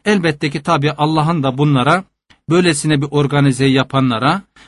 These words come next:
böylelerini getirenlere ve böylesine sosyal faaliyet mi diyorlar, ne denirse adına, böyle bir faaliyeti içinde olanlara da herhalde Allah'ın da söyleyeceği bir şeyler vardır diyoruz. Evet.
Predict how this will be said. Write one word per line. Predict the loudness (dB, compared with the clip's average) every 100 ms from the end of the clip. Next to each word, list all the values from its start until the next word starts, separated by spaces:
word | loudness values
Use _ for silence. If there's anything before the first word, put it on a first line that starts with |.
| -4
böylelerini | 0 2 2 2 0 0
getirenlere | 0 0 0 2 2 0 -4 -2
ve | -2
böylesine | 0 2 0 0 0 0 -6
sosyal | -4 -4 -2 -4 -4
faaliyet | -2 0 0 0 -2
mi | -4
diyorlar, | -2 -2 0 -2 -4 -2
ne | 0
denirse | 0 -2 -4 -8
adına, | -6 -6 -2 -2 -2 -8 _ _ _ _ _ _ _ -4
böyle | 0 0 0
bir | -2
faaliyeti | -2 0 2 0 -2
içinde | -4 -2 0 0
olanlara | -2 -2 0 0 -2
da | -2
herhalde | -4 -2 -2 -2 -4 -6 -20 -14 -2
Allah'ın | 0 2 2 0
da | -2
söyleyeceği | -2 -2 0 0 -2 -4 -2
bir | -4
şeyler | -2 -4 -2 -4 -10 -6
vardır | 0 2 2 -2 -6 _ -4
diyoruz. | -2 -2 -4 -14 -18 _
Evet. | -2 -2 -4